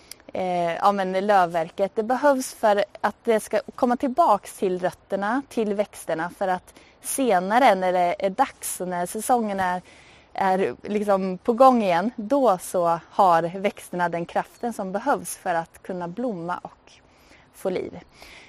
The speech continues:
Så d-, med det sagt så tänker jag att vi behöver olika säsonger. Naturen behöver olika säsonger. Vintern behövs och hösten behövs. På samma sätt som våren och sommaren.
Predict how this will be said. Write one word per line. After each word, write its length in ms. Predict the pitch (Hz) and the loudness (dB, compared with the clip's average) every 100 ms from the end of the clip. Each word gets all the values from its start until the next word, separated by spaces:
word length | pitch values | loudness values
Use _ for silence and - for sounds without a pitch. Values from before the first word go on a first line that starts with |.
| _ _ _ | _ _ _
Så 440 | - 285 269 269 233 _ _ _ - | -4 4 8 8 6 _ _ _ -12
d-, 240 | 220 254 - | -2 0 4
med 180 | 254 | 4
det 160 | 269 262 | 8 6
sagt 320 | - 226 - | 6 -2 0
så 120 | 220 | -6
tänker 340 | 190 175 165 - | -4 -4 -4 -4
jag 240 | - 156 | -2 -2
att 260 | - 175 - | -4 -8 -10
vi 280 | 208 208 285 | -8 -2 0
behöver 500 | 220 208 165 160 - | 2 2 2 0 -2
olika 380 | 208 160 - 165 | -2 -2 -4 -4
säsonger. 560 | - 185 190 156 - 160 | -2 0 0 0 -4 -4
Naturen 600 | 214 226 - 285 254 214 | -4 -4 0 0 0 -2
behöver 580 | 180 160 170 190 175 - | 0 0 0 0 -2 -6
olika 400 | 202 170 - 170 | -8 -6 -8 -10
säsonger. 600 | - 170 151 - - 165 - | -10 -8 -8 -8 -10 -12 -8
Vintern 560 | 202 233 202 - 202 | -2 0 -2 -6 -8
behövs 480 | 180 175 160 165 - | -6 -4 -6 -8 -12
och 80 | 165 | -4
hösten 480 | 208 - - 185 175 | -4 -4 -8 -10 -8
behövs. 500 | 165 - - - - - - - - _ _ | -6 -8 -8 -12 -14 -20 -20 -20 -20 _ _
På 80 | 214 | -2
samma 240 | 226 202 | -2 -2
sätt 180 | 190 180 | -4 -4
som 180 | 190 180 | -4 -4
våren 380 | 175 165 160 165 | 0 0 0 -4
och 60 | |
sommaren. 520 | - 160 160 - 170 | -6 -6 -6 -10 -12